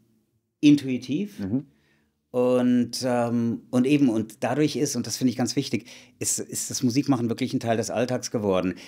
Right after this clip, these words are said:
Speaker 1: Ich hatte jahrelang, haben wir, ähm, sind wir dann auch in eine andere Stadt gefahren, in größere Studios und so weiter. Und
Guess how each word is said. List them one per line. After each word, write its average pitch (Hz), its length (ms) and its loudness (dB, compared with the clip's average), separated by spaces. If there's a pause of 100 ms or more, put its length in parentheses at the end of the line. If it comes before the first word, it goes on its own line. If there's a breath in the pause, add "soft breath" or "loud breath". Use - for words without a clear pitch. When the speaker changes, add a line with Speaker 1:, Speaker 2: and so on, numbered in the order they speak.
(120)
Speaker 1:
Ich 104 160 -4
hatte 131 120 0
jahrelang, 143 840 2 (260 loud breath)
haben 127 380 4
wir, 117 500 2
ähm, 110 460 -2
sind 117 120 -2
wir 117 80 0
dann 110 140 0
auch 107 120 0
in 117 100 0
eine 107 80 0
andere 110 180 0
Stadt 139 280 -4
gefahren, 139 640 0 (240 loud breath)
in 110 320 0
größere 104 400 -2
Studios 139 520 2
und 120 140 -4
so 120 140 -2
weiter. 113 400 0
Und 107 180 -2